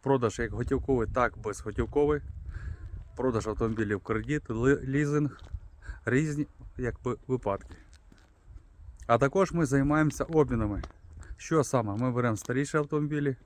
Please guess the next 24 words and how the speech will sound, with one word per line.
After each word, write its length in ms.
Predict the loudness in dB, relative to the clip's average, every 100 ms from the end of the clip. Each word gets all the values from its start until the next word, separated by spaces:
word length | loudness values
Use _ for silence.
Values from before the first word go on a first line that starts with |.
| -20 -20 -20 -14
а 140 | -4 -4
даємо 380 | -2 -2 -2 0
новіші. 400 | 0 -2 -4 -10 -12 -20 -20 -20 -20 -20 -20 -20 -20 -20 _ _ -20 -20 -20 -20 -4 0
На 120 | 2
вигідних 560 | 4 2 0 -2 -4 -4
умовах. 440 | -4 -2 0 -2 -8 -16 -20 -20 -20 -20 -16 2
Крім 240 | 4 4
цього, 300 | 4 6 6
ми 120 | 6
можемо 300 | 6 4 4
також 280 | 0 2 2
забрати 380 | 2 2 2 2
ваш 240 | 0 0
автомобіль. 500 | -2 -2 -2 -2 -6 -8 -18 -20 -20 -20 -20 -20 -20 -20 -20 -20 -20 -16 -14 -4
У 60 | 0
нас 240 | 0 0
є 100 | -4
станція 380 | 0 0 0 -4
техобслуговування, 720 | -6 -6 -6 -4 0 0 0
де 180 | 2 0
ми 140 | 0
обслуговуємо 520 | -8 -4 -2 -2 -4
ці 120 | -2
автомобілі, 640 | -4 0 -2 0 -2 -4